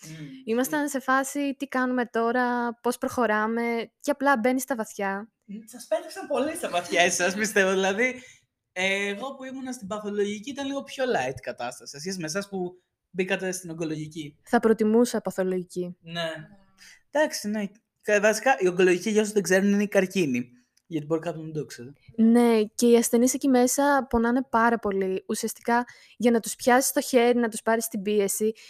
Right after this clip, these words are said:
Speaker 2: για κάποιους είναι μεγάλο πράγμα, επώδυνο.
Speaker 1: Ναι, ισχύει.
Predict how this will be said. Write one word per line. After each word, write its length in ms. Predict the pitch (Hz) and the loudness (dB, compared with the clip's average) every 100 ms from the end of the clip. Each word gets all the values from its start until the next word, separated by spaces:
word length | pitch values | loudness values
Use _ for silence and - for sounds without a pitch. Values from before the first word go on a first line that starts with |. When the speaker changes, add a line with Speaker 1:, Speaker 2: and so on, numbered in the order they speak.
| - | -4
Speaker 2:
για 160 | 220 233 | 0 4
κάποιους 400 | 240 240 - 294 | 6 4 2 -4
είναι 180 | 339 403 381 349 | 0 2 2 2
μεγάλο 280 | 311 392 427 | 4 6 6
πράγμα, 420 | 220 190 185 185 | 4 2 2 -2
επώδυνο. 540 | 196 302 320 240 190 - - 175 | 0 2 2 2 -4 -6 -18 -12
Speaker 1:
Ναι, 200 | 196 202 170 - _ _ - | -8 -8 -12 -20 _ _ -20
ισχύει. 440 | - - 185 165 | -20 -14 -14 -14